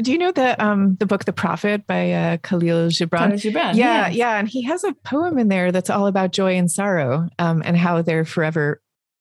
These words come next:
Speaker 1: uh, you know, together. And he says in that poem something about, you know, some of you will say that joy is the greater and some of you will say that sorrow is the greater. But he's basically saying, you know, forget which one is greater. They're, they're together.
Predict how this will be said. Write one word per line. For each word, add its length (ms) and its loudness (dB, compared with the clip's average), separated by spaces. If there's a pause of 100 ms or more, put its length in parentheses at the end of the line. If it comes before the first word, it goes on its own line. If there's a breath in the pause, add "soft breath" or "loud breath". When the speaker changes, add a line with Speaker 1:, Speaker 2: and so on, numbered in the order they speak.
(120)
Speaker 1:
uh, 60 -12
you 580 -10
know, 100 -4
together. 440 -4 (300 loud breath)
And 140 0
he 100 2
says 340 0
in 60 0
that 160 -2
poem 320 0
something 320 -2
about, 380 0 (100)
you 80 0
know, 80 2
some 300 0
of 120 0
you 200 0
will 140 0
say 400 -2
that 260 -2 (200)
joy 440 0
is 140 -4
the 60 -6
greater 440 -2
and 120 -4
some 200 0
of 100 -2
you 100 0
will 120 2
say 300 -2
that 220 -4
sorrow 360 0
is 100 0
the 80 -4
greater. 480 -2 (100)
But 100 -4
he's 120 -2
basically 320 -4
saying, 320 -4
you 60 -6
know, 120 -2
forget 460 -4
which 160 -4
one 140 -2
is 100 -4
greater. 380 -6
They're, 240 -8
they're 100 -4
together. 500 -4